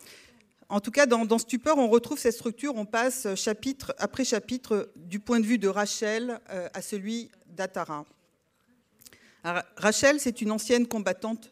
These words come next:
du Lehi. C'est l'acronyme de Combattants pour la liberté d'Israël. C'était un mouvement de résistance sioniste extrémiste qui a été actif entre mille neuf cent quarante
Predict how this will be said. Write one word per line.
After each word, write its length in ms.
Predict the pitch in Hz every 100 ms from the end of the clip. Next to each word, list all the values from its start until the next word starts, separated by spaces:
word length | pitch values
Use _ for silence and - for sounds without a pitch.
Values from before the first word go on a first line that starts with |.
| 160
du 240 | 190 202 -
Lehi. 600 | 196 202 196 - 175 _ _ _ _ _
C'est 160 | - 175
l'acronyme 580 | 180 - 202 226 247 190
de 180 | 208
Combattants 540 | - - 208 202 247 240
pour 120 | 214
la 100 | 185
liberté 440 | 185 185 196 233
d'Israël. 600 | 208 208 - 185 165 160 - _ _ _ _
C'était 360 | - 196 220 214 -
un 100 | 202
mouvement 480 | 190 214 220 233
de 140 | 190 185
résistance 760 | 190 185 196 - 220 226 - -
sioniste 580 | - 208 202 220 - 233
extrémiste 800 | - - 220 202 220 - - _ _ _ _ _
qui 100 | -
a 60 | 190
été 180 | 196 220
actif 360 | 220 262 247
entre 200 | 214 -
mille 120 | 208
neuf 140 | 220 214
cent 100 | 214
quarante 440 | 202 185 233 -